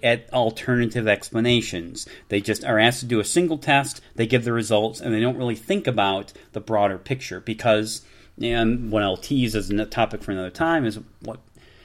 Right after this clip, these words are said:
Pierre Margot so brilliantly said so long ago in two thousand seven,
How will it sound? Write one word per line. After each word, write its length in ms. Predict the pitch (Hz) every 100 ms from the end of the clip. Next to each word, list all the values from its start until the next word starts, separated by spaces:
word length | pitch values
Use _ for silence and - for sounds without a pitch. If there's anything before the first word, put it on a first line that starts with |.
| - -
Pierre 380 | - 104 123 143
Margot 560 | 139 131 120 120 113
so 180 | 110 98
brilliantly 800 | 90 - 113 123 135 143 135 135
said 380 | 123 117 107 101
so 180 | - 92
long 340 | 95 104 117
ago 440 | 110 107 98 95 92
in 80 |
two 160 | 82 98
thousand 460 | 92 95 107 120 120
seven, 500 | 120 107 104 104